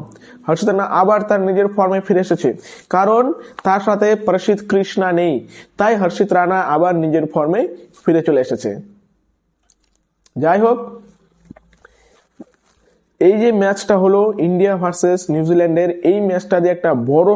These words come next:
সড়ো আমরা কিন্তু সেটব্যাক পেয়ে গেলাম এবং আমরা শিক্ষা পেয়ে গেলাম, যেটা,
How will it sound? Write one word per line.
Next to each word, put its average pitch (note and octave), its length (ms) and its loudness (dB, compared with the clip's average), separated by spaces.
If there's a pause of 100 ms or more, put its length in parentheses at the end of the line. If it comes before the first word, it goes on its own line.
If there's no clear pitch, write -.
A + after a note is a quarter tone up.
সড়ো F#3+ 200 2
আমরা E3+ 240 0
কিন্তু E3+ 400 0 (260)
সেটব্যাক G#3+ 560 0
পেয়ে F#3+ 140 2
গেলাম F#3+ 200 2
এবং F3+ 140 0
আমরা E3+ 180 0
শিক্ষা F#3 380 -2
পেয়ে F#3+ 160 0
গেলাম, F3+ 260 0
যেটা, F3 420 -2